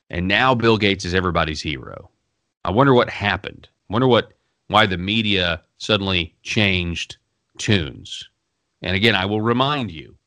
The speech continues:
we now have evidence, and there will be many, many more examples that the press that you're reading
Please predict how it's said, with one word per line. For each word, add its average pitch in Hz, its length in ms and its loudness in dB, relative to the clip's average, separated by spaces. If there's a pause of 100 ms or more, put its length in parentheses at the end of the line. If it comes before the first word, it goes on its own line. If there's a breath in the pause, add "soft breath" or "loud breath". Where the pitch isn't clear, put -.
(580)
we 98 140 -6
now 117 380 -2
have 120 260 -2
evidence, 110 460 -2
and 95 220 -10
there 98 100 -2
will 104 120 -4
be 117 140 0
many, 117 340 0
many 131 300 -2
more 117 580 0 (140)
examples 87 880 -2 (680)
that 95 200 0
the 90 80 0
press 117 500 2
that 92 140 -2
you're 113 160 2
reading 110 520 2